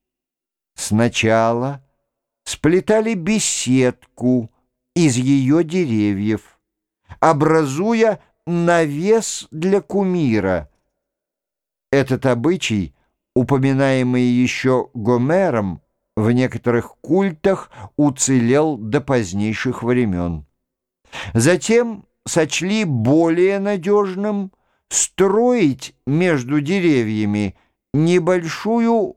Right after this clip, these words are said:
хорому, а затем хорому с окружающими деревьями притворили в виде полукаменного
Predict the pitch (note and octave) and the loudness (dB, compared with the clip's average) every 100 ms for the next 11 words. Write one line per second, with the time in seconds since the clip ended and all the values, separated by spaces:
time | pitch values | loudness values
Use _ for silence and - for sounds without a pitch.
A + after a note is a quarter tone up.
0 | - A#2 A2 F#3 G#3+ E3+ B2+ B2+ B2 B2+ | -8 -6 0 2 2 0 0 0 0 -2
1 | B2+ C3 C3 _ _ _ _ _ _ - | -2 -2 -6 _ _ _ _ _ _ -20
2 | - - D3+ D3+ F3 D#3+ A3+ A#3+ A3 - | -10 2 2 4 0 0 0 0 -2 -10
3 | _ - - D#3+ F3+ E3+ E3 D3+ B2 A2 | _ -12 0 2 2 2 2 2 2 -2
4 | A2 A2 - - - C3+ B2+ C3 D3 C3+ | -2 -4 -6 -10 -2 -2 0 0 0 2
5 | D3 D#3 C3+ B2 A#2 - B2 B2 A2 A2 | 2 2 2 0 -4 -4 0 0 0 0
6 | G#2+ A#2+ D3 D#3 D3 D#3+ D#3+ E3+ F3 D#3 | 2 2 2 0 0 0 0 0 -2 -4
7 | _ _ _ _ - D3 D#3+ - C#3+ D#3 | _ _ _ _ 0 2 2 0 0 0
8 | F3 A#3+ A#3 E3+ C3+ - - A#2+ A#2+ C3+ | 0 -2 2 2 2 -2 -4 -2 0 0
9 | G3 E3 E3 D3+ - - E3+ D#3 C3+ B2 | 0 2 0 0 -6 -2 0 0 -2 -4
10 | - B2+ C#3+ D#3+ F#3+ F#3+ G3 G#3+ G#3+ A3+ | 0 0 0 -2 -4 -2 0 2 2 0